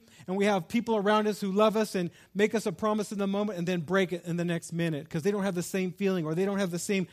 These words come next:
intention. They don't have the same ability to keep that promise. And that effect about us to trust really affects us with God because we're in this fallen world and we're a world where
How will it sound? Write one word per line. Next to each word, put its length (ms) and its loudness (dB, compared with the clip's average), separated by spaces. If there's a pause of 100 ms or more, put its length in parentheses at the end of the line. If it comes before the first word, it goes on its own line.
(160)
intention. 560 -2 (220)
They 80 2
don't 160 0
have 140 -4
the 60 -4
same 240 -2
ability 380 0
to 80 -6
keep 220 -4
that 180 -4
promise. 460 -8 (320)
And 320 -2
that 200 6
effect 640 2 (600)
about 320 2
us 180 0
to 120 -4
trust 480 -2
really 260 0
affects 420 -2
us 160 -6
with 180 -6
God 380 -4 (340)
because 280 0
we're 160 -2
in 100 0
this 160 -2
fallen 420 2
world 280 -2
and 160 -4
we're 100 0
a 60 -2
world 380 0 (260)
where 300 -2